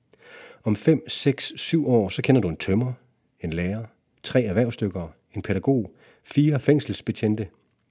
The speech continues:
en journalist, to jurister, en sømand,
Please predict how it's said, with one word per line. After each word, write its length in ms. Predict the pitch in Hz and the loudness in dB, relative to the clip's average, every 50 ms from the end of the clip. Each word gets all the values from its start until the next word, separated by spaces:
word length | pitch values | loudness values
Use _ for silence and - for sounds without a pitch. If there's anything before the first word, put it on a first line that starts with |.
| _ _ - | _ _ -6
en 100 | 107 87 | -6 -2
journalist, 580 | - 95 82 82 92 127 143 - - - - _ _ _ _ _ _ _ - | -2 -2 0 2 0 0 0 -2 -8 -16 -20 _ _ _ _ _ _ _ 2
to 160 | - 165 147 | 2 4 4
jurister, 440 | 120 92 82 120 131 - - 101 87 - _ _ _ _ _ _ | 2 2 2 0 0 0 -4 -10 -14 -14 _ _ _ _ _ _
en 100 | 104 95 | -4 -2
sømand, 400 | - - 113 120 117 104 98 | 2 4 4 4 4 2 0